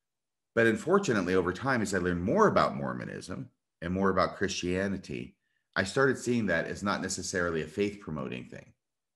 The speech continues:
That what was happening with Mormonism,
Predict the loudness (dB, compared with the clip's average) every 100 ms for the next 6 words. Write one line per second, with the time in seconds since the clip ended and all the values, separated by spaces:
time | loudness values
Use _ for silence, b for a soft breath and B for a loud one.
0 | _ _ _ _ b b -2 2 4 4
1 | 4 2 2 0 -2 0 0 2 2 2
2 | 0 -4 -6 -6